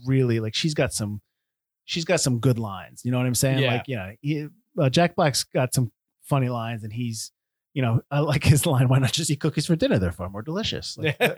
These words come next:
Speaker 1: that, when he first meets, uh, Lewis and he's just, he wants, he offers him cookies. He's like, "I haven't had dinner yet." Um, so,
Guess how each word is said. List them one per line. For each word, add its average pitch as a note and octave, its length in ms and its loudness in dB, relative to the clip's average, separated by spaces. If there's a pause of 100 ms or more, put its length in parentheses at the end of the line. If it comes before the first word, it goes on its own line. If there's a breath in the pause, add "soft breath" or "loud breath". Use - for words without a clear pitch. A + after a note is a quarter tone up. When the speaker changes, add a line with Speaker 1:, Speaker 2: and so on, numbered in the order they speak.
Speaker 1:
that, C#3 240 2
when B2 80 2
he B2 80 2
first B2+ 320 -2
meets, B2 280 -4
uh, A2+ 200 -2
Lewis A2+ 420 -2 (300)
and A2+ 100 -16
he's A2 180 -12
just, G#2+ 300 -14
he A2+ 160 -16
wants, A2 240 -12
he A#2 80 -8
offers G2+ 260 -10
him G2+ 80 -14
cookies. G2+ 360 -8
He's F#2 100 -8
like, G#2 80 -6
"I A#2 80 -4
haven't E3+ 160 -4
had E3 140 -4
dinner A3+ 160 -8
yet." D2+ 180 -8 (460)
Um, A2+ 420 -8
so, C#3 480 -2